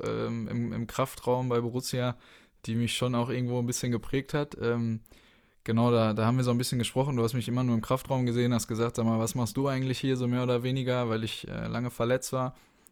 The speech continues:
Und haben uns so ein bisschen drüber ausgetauscht, was ich denn so neben dem Fußball mache. Und du hast mir halt immer gesagt, ich sollte auf jeden Fall irgendwas machen, wo ich irgendwas zu tun hab, weil man halt irgendwie, wenn man nichts macht, die deutsche Sprache verlernt, man, man verliert den Wortschatz,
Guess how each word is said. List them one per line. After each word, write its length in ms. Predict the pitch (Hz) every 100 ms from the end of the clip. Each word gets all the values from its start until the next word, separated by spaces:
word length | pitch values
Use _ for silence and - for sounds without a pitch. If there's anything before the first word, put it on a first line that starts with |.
| -
Und 160 | 107
haben 120 | 113 123
uns 140 | 117
so 60 | 117
ein 100 | 120
bisschen 440 | - 123 120 117
drüber 220 | 113 113
ausgetauscht, 560 | 120 127 - 123 120 -
was 100 | 113
ich 80 | 110
denn 180 | 117
so 280 | 117 113 110
neben 240 | 110 120 127
dem 100 | 110
Fußball 400 | - 139 127 113
mache. 260 | 107 -
Und 140 | 110 107
du 80 |
hast 140 | 113 -
mir 80 | 113
halt 100 | 110
immer 180 | 120
gesagt, 280 | 117 110 113
ich 100 | 107
sollte 240 | - 117 120
auf 140 | -
jeden 140 | 117
Fall 200 | - 113
irgendwas 380 | 113 113 113 - - - - _ -
machen, 420 | 107 113 127 113
wo 80 | 113
ich 140 | -
irgendwas 280 | 120 113 110
zu 120 | 123
tun 280 | - 127 131
hab, 140 | 110
weil 100 | 110
man 180 | 113 110
halt 140 | 110 107
irgendwie, 260 | 120 117
wenn 100 | 113
man 160 | 113 113
nichts 240 | 120 -
macht, 240 | 123 127 - - - _
die 60 | 113
deutsche 300 | 110 110 117
Sprache 360 | - 113 117 117
verlernt, 540 | - 113 117 113 113
man, 280 | 113 113 110
man 120 | 120
verliert 300 | 110 113 120
den 180 | 117 110
Wortschatz, 580 | 113 131 - 123 117